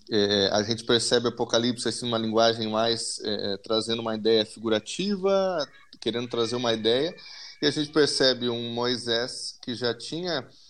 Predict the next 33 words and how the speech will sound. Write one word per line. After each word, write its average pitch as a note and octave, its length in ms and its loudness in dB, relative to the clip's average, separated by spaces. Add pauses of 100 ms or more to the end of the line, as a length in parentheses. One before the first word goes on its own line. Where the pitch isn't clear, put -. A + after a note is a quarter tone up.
(220)
é, G2+ 200 -6
recebido, A#2+ 640 -2
né, A2 140 0
uma, A2 220 -2
uma A2 140 -2
revelação A2+ 640 -2
a D3 60 -2
respeito B2+ 400 -4
da A2+ 100 0
criação, A#2+ 560 -4
et - 80 -8
cetera A#2 280 -2
e A2 40 -10
tal, B2+ 260 0 (320)
escrevendo C3 460 -2
novamente C3 760 0
isso C3+ 300 -8 (400)
a A#2 100 2
partir A#2+ 340 0
do C3 100 0
livro B2+ 180 0
de C#3+ 120 2
Jó. G#2 300 2 (440)
Mas, B2+ 180 4
Jean, D#3 400 2 (800)
fala C#3 180 6
pra D#3+ 180 2
gente D#3 240 -4
aqui, D3+ 200 -2
porque D#3 240 -6
nós C#3+ 220 -2
temos, D3+ 680 -6
é, A2+ 840 0